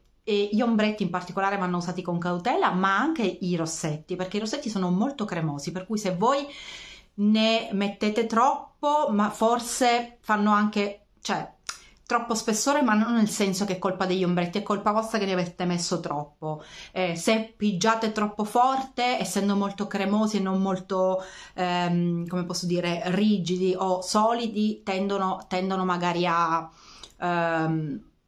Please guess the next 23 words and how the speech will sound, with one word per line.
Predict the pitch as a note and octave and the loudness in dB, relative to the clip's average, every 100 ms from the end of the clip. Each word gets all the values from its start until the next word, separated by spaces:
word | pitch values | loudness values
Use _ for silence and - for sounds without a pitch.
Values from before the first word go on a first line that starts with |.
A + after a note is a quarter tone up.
| _ | _
tra | G3 F#3+ | -2 0
virgolette, | G3 F#3+ G#3 G3+ | 2 2 0 0
rovinarsi. | F#3 F#3+ F3+ - E3 - G3+ G#3+ | 0 0 0 0 -4 -4 -2 0
Non | A3+ | 0
so | D#4 | 0
se | D#4+ G3+ F#3 | 0 0 2
avete | G3 G3+ G3 | 0 0 -2
capito | F3+ F3+ | -2 -2
cosa | F3+ F3 | 0 0
intendo, | F3+ F3+ F3 | -2 -2 -2
cioè | F#3 C#4+ | -2 -2
sono | - G#3+ G#3 | 2 4 4
prodotti | G#3 C#4 C#4 C#4+ | 2 0 0 0
da | G3 | 2
usare | G3+ G#3 B3 C4+ | 2 4 4 2
con | C4 F#3 | 0 0
mano | F#3 G3+ | 2 2
leggera | B3+ A3+ C#4 D#4 | 2 2 2 2
e | - | 0
con | F#3 F3+ | -2 0
cautela. | F#3 E3+ E3 D#3+ F3 F3 | -2 -2 -2 0 0 0
Detto | A#3+ A#3+ D#4+ | -2 -2 -6
ciò, | - D4 G#3+ | 0 2 0